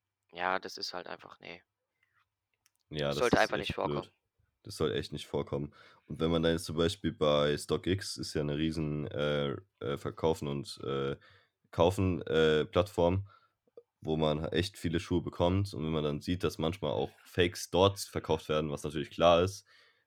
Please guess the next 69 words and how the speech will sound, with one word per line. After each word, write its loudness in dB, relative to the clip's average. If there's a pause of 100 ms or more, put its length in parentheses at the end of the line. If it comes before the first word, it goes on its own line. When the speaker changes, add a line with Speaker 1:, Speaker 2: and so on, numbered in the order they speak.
(180)
Speaker 2:
äh, 2
dann -2
ist -10
das -8
noch 4
bitterer 2
für -10
den -6 (100)
Käufer, 2
weil 2
ja 4
die -4
Schuhe 0
noch -2
überprüft -4
werden. -4
Da, -6 (240)
die -8
werden 4
ja 4
sogar 0
noch 0
von -2
StockX -4
Speaker 1:
Ja. -4
Speaker 2:
überprüft -4
und -6
wenn -6
die -6
dann -2
fake -2
sind, -6
ist -16
noch -6
bitterer. -8
Speaker 1:
Aber 2
das, -2
das, -8
das -6
ist -8
auch -4
das -4
Schlimme, -6
dass -4
das -10
ist -12
schon -10
so 0
extrem -2
mit 4
den 2
ganzen -10
Fakes, -6
dass -6
es -8
so -4
gute -6
gefälschte -4
Schuhe -4
gibt, -4
dass -2
das -8
selbst -4
dann -4
bei -4
StockX -12
nicht -12
mehr -2
auffällt. -4